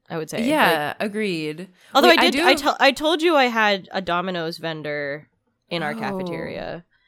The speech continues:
Speaker 1: But they,
Speaker 2: Was it
Speaker 1: I, n-, now that I'm thinking back, like, I think they just sold it by the slice,
Speaker 2: Mm.
Speaker 1: and it was probably, like, marked up so that people
Speaker 2: Yeah.
Speaker 1: didn't buy, like, a whole pizza. Um, but I enjoyed, I enjoyed having that as a treat every once in a,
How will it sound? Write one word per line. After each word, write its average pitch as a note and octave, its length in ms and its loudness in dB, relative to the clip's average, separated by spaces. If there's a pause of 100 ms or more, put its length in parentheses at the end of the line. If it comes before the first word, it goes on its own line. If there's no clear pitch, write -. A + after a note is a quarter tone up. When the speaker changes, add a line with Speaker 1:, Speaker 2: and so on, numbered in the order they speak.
(300)
Speaker 1:
But G#3 220 -2
they, A3+ 180 4
Speaker 2:
Was G#3+ 160 2
it B3+ 320 -4
Speaker 1:
I, F3 100 -2
n-, A3+ 200 -2 (340)
now A3 200 2
that D#4 120 0
I'm E4+ 120 -2
thinking A#3 300 -4
back, F#3 260 2
like, F3+ 180 0
I F#3+ 120 2
think A3+ 200 -2
they C4+ 100 0
just F#3+ 240 -2
sold G3 200 -2
it F3 120 -2
by E3+ 140 -2
the E3 120 -4
slice, E3+ 760 -6 (100)
Speaker 2:
Mm. E3 360 -10
Speaker 1:
and G3 80 0
it G3 40 2
was F#3 120 -2
probably, F#3+ 240 2
like, E3+ 180 -4
marked D#3 360 -4
up D3+ 240 -2
so - 140 -8
that C#3+ 220 -6
people D3 360 -10
Speaker 2:
Yeah. - 180 -8
Speaker 1:
didn't D3+ 240 -8
buy, D3 160 -6
like, C#3+ 260 -8
a D#3 60 -8
whole D#3 220 -8
pizza. F#3+ 640 -4 (520)
Um, D3+ 640 -6
but G3+ 140 -6
I G#3 60 0
enjoyed, F3+ 640 -2
I G3+ 80 0
enjoyed F3+ 400 -2
having D#3 280 -6
that D3 160 -8
as D#3 140 -12
a D3 60 -14
treat D3+ 300 -14
every E3 220 -12
once E3+ 220 -16
in E3+ 60 -14
a, E3 80 -16